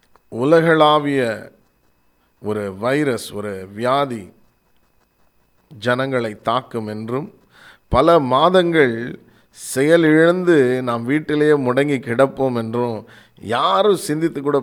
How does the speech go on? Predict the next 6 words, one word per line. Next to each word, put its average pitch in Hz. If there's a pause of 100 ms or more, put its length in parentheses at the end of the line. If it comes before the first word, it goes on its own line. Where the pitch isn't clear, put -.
(100)
பார்க்கவில்லை. 101 (1400)
உலகத்தின் 131
எல்லா 151
அரசாங்கங்களும் 127 (280)
லாக்டவுனை 123
அறிவித்தார்கள், 107